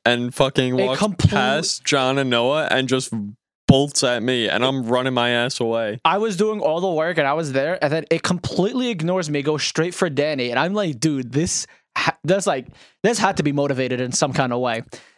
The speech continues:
Speaker 1: It's 'cause I'm white. I'm
Speaker 2: Dude.
Speaker 1: the only white person when we play.
Speaker 2: <laughs> Oh, dude, it's so funny because, like, Danny would be like, "All right, nah, I'm,"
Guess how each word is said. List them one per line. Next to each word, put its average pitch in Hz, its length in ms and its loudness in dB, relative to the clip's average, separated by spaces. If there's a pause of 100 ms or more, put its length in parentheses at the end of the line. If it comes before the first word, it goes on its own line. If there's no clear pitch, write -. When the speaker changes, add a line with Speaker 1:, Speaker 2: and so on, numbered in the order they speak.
(120)
Speaker 1:
It's - 140 -6
'cause 190 200 2
I'm 170 220 -2
white. 143 400 -2
I'm 135 180 0
Speaker 2:
Dude. 147 120 0
Speaker 1:
the - 20 -2
only 160 180 0
white 147 280 0
person 113 340 -2
when 104 100 0
we 104 120 0
play. 101 380 -2 (840)
Speaker 2:
<laughs> - 60 -10 (920)
Oh, 381 400 -2
dude, 349 280 0
it's - 240 -2
so 240 300 -2
funny 220 360 -2
because, 208 320 -2
like, 202 180 -2
Danny 180 240 0
would 196 80 -2
be 208 60 0
like, 190 240 0
"All - 60 4
right, 135 260 0
nah, 135 200 2
I'm," 151 120 -6